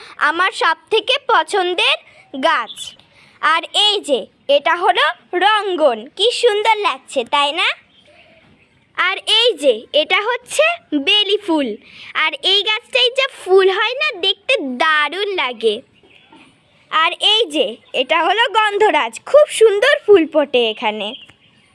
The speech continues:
আর এইটা হচ্ছে টগর ফুল, খুবই সুন্দর লাগে যখন ফুটে। এই যে কুড়ি এসছে। আর এই যে এটা হচ্ছে গোলাপ, কি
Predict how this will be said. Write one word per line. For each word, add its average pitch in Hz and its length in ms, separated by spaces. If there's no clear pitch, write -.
আর 262 80
এইটা 311 300
হচ্ছে 494 300
টগর 330 340
ফুল, 226 200
খুবই 554 280
সুন্দর 349 300
লাগে 247 280
যখন 262 200
ফুটে। 220 300
এই 277 140
যে 311 80
কুড়ি 294 220
এসছে। 277 320
আর 294 160
এই 392 100
যে 269 100
এটা 302 240
হচ্ছে 403 300
গোলাপ, 311 380
কি 427 100